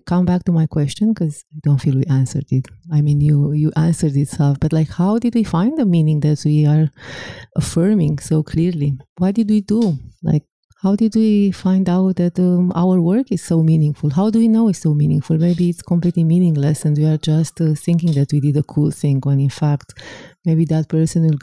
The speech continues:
go and consider Camus' question tonight. How do you have that felt sense, the generic f-, reference at the beginning that is meaningful?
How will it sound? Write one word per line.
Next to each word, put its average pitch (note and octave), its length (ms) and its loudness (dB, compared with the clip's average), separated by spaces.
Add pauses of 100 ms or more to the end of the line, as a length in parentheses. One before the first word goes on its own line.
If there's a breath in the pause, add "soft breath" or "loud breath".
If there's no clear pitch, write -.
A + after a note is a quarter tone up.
go D#3+ 120 0
and D#3 200 0 (220)
consider E3 520 0
Camus' D#3 440 0
question E3+ 440 -2
tonight. C#3+ 420 0 (880 loud breath)
How F#3+ 160 -2
do G#3+ 80 2
you A3 60 2
have G3 140 -2
that F#3+ 140 -2
felt F3+ 280 -2
sense, E3+ 260 -2
the D#3 100 -4
generic D#3+ 460 0
f-, - 320 -8 (100)
reference D#3+ 460 -2
at C#3 40 -4
the D3 80 0 (120)
beginning C#3+ 420 0
that D3 260 -2
is D#3 240 -2
meaningful? D#3 640 0